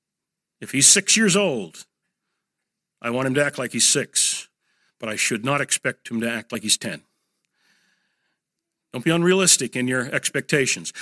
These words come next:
I'm not going to allow him to act like he's four, but neither am I demand that he acts like he's twelve. Don't be unrealistic in your expectations. Let them be a child.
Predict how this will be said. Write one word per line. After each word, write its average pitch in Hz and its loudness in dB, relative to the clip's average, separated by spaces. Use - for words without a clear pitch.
I'm 123 -2
not 135 -2
going 165 2
to 208 2
allow 196 2
him 202 0
to 180 -2
act 170 2
like 170 2
he's - 2
four, 143 -2
but 131 -6
neither 143 2
am 131 -2
I 127 0
demand 131 0
that 120 -2
he 117 0
acts - -4
like 117 -6
he's - -6
twelve. - -8
Don't 127 -4
be 143 2
unrealistic 147 0
in 135 0
your 131 0
expectations. 123 -4
Let 110 -8
them 131 -2
be 139 2
a 139 2
child. 123 -4